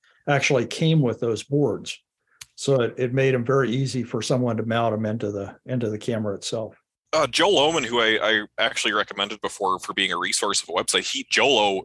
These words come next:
Speaker 2: is his, his branding
Speaker 1: Yeah.
Speaker 2: for making
Speaker 1: Jolo,
Speaker 2: boards.
Speaker 1: the la-, the last
Speaker 2: Yep.
Speaker 1: two I had were
Speaker 2: They're
Speaker 1: Jolo.
Speaker 2: great.
Speaker 1: They were great. Yeah.
Speaker 2: I, I don't know how active his manufacturing is these days. Um, I, I, he might be out of stock. I think he's concurrently out of stock sometimes. Um,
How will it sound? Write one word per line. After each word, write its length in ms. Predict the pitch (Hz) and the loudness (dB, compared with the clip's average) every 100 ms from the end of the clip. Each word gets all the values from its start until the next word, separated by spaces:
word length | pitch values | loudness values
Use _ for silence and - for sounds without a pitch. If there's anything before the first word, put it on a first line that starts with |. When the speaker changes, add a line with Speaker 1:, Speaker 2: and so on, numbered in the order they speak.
| - | 0
Speaker 2:
is 300 | 107 101 - | 2 2 0
his, 300 | 107 98 - | 0 -2 -2
his 160 | 107 | -4
branding 340 | 98 90 98 - | 0 2 2 0
Speaker 1:
Yeah. 60 | |
Speaker 2:
for 100 | - | -4
making 320 | 95 90 - - | -6 -6 -6 0
Speaker 1:
Jolo, 180 | 190 190 | 4 6
Speaker 2:
boards. 180 | 170 147 | 6 4
Speaker 1:
the 60 | |
la-, 240 | 147 156 - | 4 2 0
the 200 | 202 143 | 0 2
last 180 | 156 | 4
Speaker 2:
Yep. 80 | 170 | 2
Speaker 1:
two 140 | 160 147 | 4 2
I 40 | |
had 160 | 139 151 | 2 2
were 160 | 139 | 2
Speaker 2:
They're 100 | 127 | 4
Speaker 1:
Jolo. 100 | 156 | 4
Speaker 2:
great. 220 | 156 127 - | 4 2 0
Speaker 1:
They 80 | 143 147 | -6 -4
were 80 | 139 | -2
great. 440 | 143 143 139 - _ | 0 2 2 -2 _
Yeah. 220 | 131 131 123 - | -2 -2 0 0
Speaker 2:
I, 140 | 139 127 - | 0 2 2
I 100 | 160 | 4
don't 160 | 196 | 4
know 140 | 196 180 | 2 2
how 220 | 160 127 | 2 4
active 260 | 120 - | 2 2
his 160 | 127 110 | -2 0
manufacturing 640 | 101 107 - 85 - 113 | 0 0 0 0 0 -2
is 140 | 117 110 | -2 0
these 200 | 117 107 | -2 0
days. 360 | 123 139 135 - | 2 2 0 2
Um, 300 | 98 90 82 82 _ _ - | 2 2 -4 -20 _ _ -2
I, 240 | 117 120 | 2 2
I, 120 | 107 113 | 2 0
he 160 | 110 | 0
might 160 | 117 98 | -2 -2
be 100 | 101 | 0
out 220 | 87 85 | 0 0
of 60 | - | -2
stock. 320 | 90 87 - | 0 -2 -2
I 120 | 95 104 | -6 -4
think 180 | 120 | -4
he's 180 | 101 90 | -4 -6
concurrently 480 | - 90 - - 85 | -6 -6 -6 -2 -2
out 120 | 76 | 0
of 40 | - | 0
stock 260 | 78 80 | -2 -2
sometimes. 520 | - 80 87 82 - - - - - - _ | -4 -4 -6 -6 -8 -10 -16 -20 -20 -20 _
Um, 260 | 120 110 98 | 2 2 0